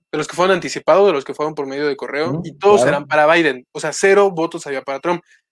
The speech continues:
Speaker 1: Y de alguna manera, pues, sí resulta muy extraño. Digo, si te pones a estudiar que claramente Trump dijo a sus votantes, "No voten por correo", y que Biden dijo, "Sí, sí, voten", y generalmente los demócratas son los que votan por correo,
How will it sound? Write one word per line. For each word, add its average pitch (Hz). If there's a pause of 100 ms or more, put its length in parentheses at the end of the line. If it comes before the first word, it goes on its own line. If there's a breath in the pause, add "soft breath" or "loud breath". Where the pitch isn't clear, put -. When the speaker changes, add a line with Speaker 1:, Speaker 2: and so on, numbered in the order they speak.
Speaker 1:
Y 180
de 180
alguna 190
manera, 208
pues, 220 (160)
sí 240
resulta 254
muy 175
extraño. 202 (400)
Digo, 185 (160)
si 190
te 202
pones 240
a -
estudiar 185 (380)
que 147
claramente 180 (160)
Trump 185
dijo 156
a -
sus 143
votantes, 156
"No 147
voten 151
por 170
correo", 180 (440)
y 151
que 147
Biden 156
dijo, 143
"Sí, 143
sí, 180
voten", 170 (160)
y 143 (440)
generalmente 165
los 170
demócratas 156
son 170
los 170
que 165
votan 160
por 165
correo, 185